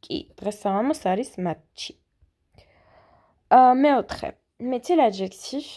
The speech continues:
à la forme correcte. ჩასვით ზე-, ა, ზედსართავის სახელი სწორ ფორმაში.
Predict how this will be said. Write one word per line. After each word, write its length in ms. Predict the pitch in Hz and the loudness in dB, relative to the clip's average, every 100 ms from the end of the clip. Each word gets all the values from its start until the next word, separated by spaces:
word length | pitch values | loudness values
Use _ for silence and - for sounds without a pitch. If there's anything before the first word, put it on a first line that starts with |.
| - | -8
à 180 | 202 | -2
la 120 | 190 196 | -2 -2
forme 360 | - 262 269 - | -2 -4 -4 -10
correcte. 680 | - 294 262 - - - - _ _ | -4 -2 0 -4 -10 -20 -20 _ _
ჩასვით 640 | - 233 226 - 330 - _ | -6 -4 -4 -4 -6 -8 _
ზე-, 360 | - - 202 202 _ - | -20 -12 -10 -10 _ -8
ა, 140 | 202 208 202 202 196 196 - _ _ _ _ 208 | -2 0 0 0 -2 -4 -10 _ _ _ _ -12
ზედსართავის 800 | 202 262 262 226 202 - - - | 2 2 2 -8 -8 -10 -10 -8
სახელი 440 | - - 247 311 | -10 -6 -4 -4
სწორ 440 | - - 202 262 | -6 -4 -2 -2
ფორმაში. 720 | - - 175 180 - - - | -4 -6 -6 -6 -12 -12 -14